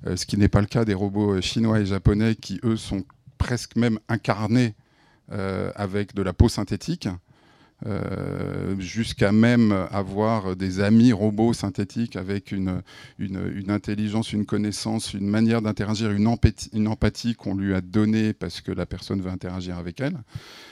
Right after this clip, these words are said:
Euh, donc, ça, ça n'est pas la fin des robots, ça n'est pas le début des robots. En revanche, ce qui va se passer, c'est que la capacité d'automatisation et de calcul est devenue tellement puissante et tellement miniaturisée qu'aujourd'hui, la, la, la, la, la,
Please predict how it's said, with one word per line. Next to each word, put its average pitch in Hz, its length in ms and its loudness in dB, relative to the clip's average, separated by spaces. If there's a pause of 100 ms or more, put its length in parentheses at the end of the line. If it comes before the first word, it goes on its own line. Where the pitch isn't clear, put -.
(200)
Euh, 92 320 -4
donc, 107 340 0 (220)
ça, - 240 -4
ça - 180 -2
n'est 117 120 4
pas 135 140 6
la 123 100 4
fin - 180 6
des 110 80 6
robots, 110 220 8
ça 104 140 0
n'est 104 100 0
pas 123 120 2
le 123 60 2
début 110 240 2
des 104 80 4
robots. 101 480 2
En 101 80 -6
revanche, 110 280 -4
ce - 100 -12
qui - 100 -6
va 95 140 -6
se - 80 -12
passer, 123 340 -4
c'est 113 220 -6
que - 100 -8
la 98 140 -2
capacité 113 500 -4
d'automatisation 104 840 -2
et 104 40 -2
de 98 60 -14
calcul 101 500 -4 (440)
est 101 100 -2
devenue 107 280 2
tellement 123 320 6
puissante 117 460 0
et 95 60 -4
tellement 110 280 2
miniaturisée 104 800 4 (460)
qu'aujourd'hui, 101 880 2
la, 92 280 4
la, 90 400 -2
la, 87 240 -6
la, 87 180 -8 (460)
la, 78 140 -10